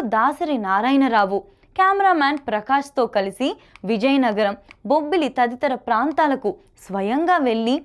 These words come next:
వివరాలు, ఆధారాలు సేకరించారు. లైబ్రరీలు తిరిగారు. బ్రతికి ఉన్న రాయుడు వంశస్థులను కలుసుకొని వాళ్ళ ద్వారా కూడా సమాచారం తీసుకున్నారు.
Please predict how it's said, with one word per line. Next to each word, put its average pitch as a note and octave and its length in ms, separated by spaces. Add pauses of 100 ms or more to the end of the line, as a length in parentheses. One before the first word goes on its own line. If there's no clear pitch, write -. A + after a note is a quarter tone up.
(240)
వివరాలు, A3 800
ఆధారాలు B3+ 720
సేకరించారు. B3+ 840 (420)
లైబ్రరీలు F4+ 680
తిరిగారు. A#3 520 (280)
బ్రతికి G#3+ 400
ఉన్న A#3+ 240 (180)
రాయుడు A#3 320
వంశస్థులను B3 760
కలుసుకొని A#3 600 (280)
వాళ్ళ A3 320
ద్వారా A3 340
కూడా G#3 280
సమాచారం B3+ 680
తీసుకున్నారు. A#3+ 680